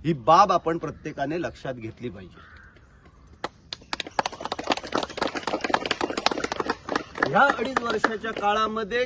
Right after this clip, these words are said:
केवळ कोरोना येऊन थांबला नाही, तर आपल्या शहरावरती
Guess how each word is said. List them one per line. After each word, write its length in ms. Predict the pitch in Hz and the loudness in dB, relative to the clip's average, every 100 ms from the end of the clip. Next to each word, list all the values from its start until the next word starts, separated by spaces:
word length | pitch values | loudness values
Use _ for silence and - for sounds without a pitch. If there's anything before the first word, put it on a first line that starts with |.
| - 202 | -2 2
केवळ 260 | 214 262 | 6 8
कोरोना 440 | 247 226 220 220 208 | 6 -2 -4 -2 0
येऊन 260 | 202 202 156 | 0 0 -2
थांबला 280 | 185 190 196 | -2 -2 -2
नाही, 160 | 196 185 | -4 -4
तर 100 | 214 | -6
आपल्या 420 | - 151 185 202 196 | -6 -6 -4 -6 -4
शहरावरती 960 | 185 180 180 180 180 170 - 196 233 | -4 -2 0 0 0 -2 -6 -8 -8